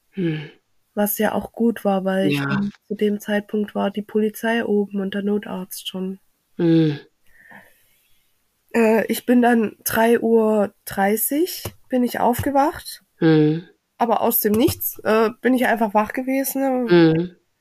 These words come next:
Speaker 2: Und bin dann sofort wieder in den Gruppenanruf, der immer noch aktiv war.
Speaker 1: Hm.
Speaker 2: Ähm, und dann um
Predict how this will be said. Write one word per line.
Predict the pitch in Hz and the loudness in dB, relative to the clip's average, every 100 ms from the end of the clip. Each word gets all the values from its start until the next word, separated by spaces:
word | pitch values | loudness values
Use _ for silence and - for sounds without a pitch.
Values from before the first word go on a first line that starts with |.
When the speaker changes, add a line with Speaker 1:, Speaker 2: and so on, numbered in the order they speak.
| - | -2
Speaker 2:
Und | 233 214 | 0 2
bin | 269 254 | 2 4
dann | 262 247 | 2 0
sofort | 233 240 214 | -2 -2 -2
wieder | 247 240 | 2 2
in | 233 | 2
den | 214 | 0
Gruppenanruf, | 208 240 - - 214 214 208 | 0 -2 -2 -4 -2 -2 -2
der | 196 | 0
immer | 214 208 | 0 0
noch | 202 | 0
aktiv | - - 214 214 - | -2 -4 -6 -4 0
war. | 220 262 - _ - | 2 0 -4 _ 2
Speaker 1:
Hm. | 170 165 156 156 180 _ _ - - | 6 6 6 2 -4 _ _ -18 -4
Speaker 2:
Ähm, | 214 214 202 202 202 _ - - - _ _ - - | 2 4 4 2 -2 _ -20 -20 -20 _ _ -10 -2
und | 202 196 - - | 0 0 -2 0
dann | 190 208 277 311 _ _ _ | 2 2 -2 -6 _ _ _
um | 214 208 202 196 | -2 0 0 -2